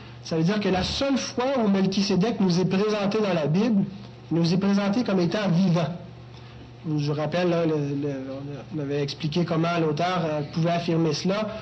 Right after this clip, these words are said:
que c'était un, un silence dans le texte. Mais maintenant, c'est pas un silence dans le texte, c'est une affirmation. La, la Bible affi-, elle, elle, elle présente Melchisédek et elle le présente comme étant vivant. Et elle ne le présente à aucun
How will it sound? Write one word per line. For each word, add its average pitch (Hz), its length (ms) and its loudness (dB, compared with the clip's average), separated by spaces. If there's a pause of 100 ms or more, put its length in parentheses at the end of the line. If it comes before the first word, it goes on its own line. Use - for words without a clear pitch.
(220)
que 156 80 -4
c'était 160 320 0
un, 160 480 2
un 160 40 2
silence 190 520 0
dans 165 160 2
le 147 80 0
texte. 226 400 -2 (440)
Mais 156 100 0
maintenant, 175 260 2
c'est 226 120 0
pas 240 120 2
un 262 40 0
silence 240 360 0
dans 185 120 4
le 151 60 2
texte, 165 400 -4
c'est - 60 -10
une 170 100 2
affirmation. 208 560 0 (260)
La, 160 140 0
la 160 140 2
Bible 214 260 2
affi-, 180 400 0
elle, 165 380 0
elle, 143 160 -6 (300)
elle 147 280 -8
présente 208 380 0
Melchisédek 202 600 2
et 202 60 2
elle 196 80 4
le 196 60 4
présente 208 360 2
comme 208 140 0
étant 208 260 2
vivant. 196 380 2 (680)
Et 180 40 -4
elle 202 100 4
ne 208 60 2
le 208 140 0
présente 226 680 0
à 190 200 0
aucun 262 200 0